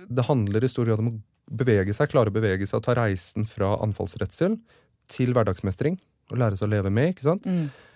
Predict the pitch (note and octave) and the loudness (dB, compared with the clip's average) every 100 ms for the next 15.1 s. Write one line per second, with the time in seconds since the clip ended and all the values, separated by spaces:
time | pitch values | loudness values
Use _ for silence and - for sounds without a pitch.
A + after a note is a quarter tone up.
0 | _ B2+ B2 B2 B2+ C3 A#2+ G2+ A2+ - | _ 0 2 2 2 2 2 0 -4 -2
1 | A#2 A2+ D3+ C#3+ G#2 C3+ F#3 - _ _ | -2 0 0 0 0 0 -2 -4 _ _
2 | _ _ F3+ F3 C3+ - _ _ - D#3 | _ _ 0 0 -2 -10 _ _ -2 2
3 | D3 D3+ D3+ C#3 - C3 D3+ D3 A#2 B2 | 4 6 6 4 4 2 6 6 6 2
4 | A#2 A#2+ B2 - - - A#2+ C3 B2 A2 | 0 -2 -2 -6 -4 2 4 4 4 2
5 | F3+ D#3+ - _ F3 F#3 C#3+ A3 C#3+ B2 | 0 -2 -12 _ -2 2 4 4 2 0
6 | C3 - C#3 D3+ A2+ A2 A2+ A#2+ G#2+ G2+ | -2 0 4 4 4 4 2 2 0 -2
7 | G2 A2 A2+ - _ - - G#2+ G#2+ A#2 | -2 0 -2 -6 _ -20 -8 -6 0 2
8 | G#2 F#2 G2+ C3 G#2 D#3 D3 A#2+ A#2+ A2+ | 4 2 0 -2 -2 -2 0 0 2 2
9 | A#2 G#2 G2 - G2+ G2+ G#2 G#2 G#2 G#2+ | 4 4 0 -2 0 0 2 2 2 0
10 | A2+ - G#2 G#2 A#2 B2+ A#2+ G#2+ D3 - | -4 0 2 2 2 2 2 2 0 -2
11 | _ - - - - B2+ - C3+ C3 - | _ -20 -20 -4 0 0 2 4 2 4
12 | D3 G#2+ A#2 D3 - A#2+ A2+ A2+ A2+ A2 | 2 2 0 -2 0 0 2 0 0 0
13 | G#2 G#2 A2 F#2 E2+ G2+ D3 D#3 - - | 0 -2 0 0 0 -2 -4 -6 -8 -14
14 | - G#2 G#2+ A#2 A#2 A2 G2 F2 - - | -2 0 2 -2 -2 0 0 -4 -8 -6
15 | - | -8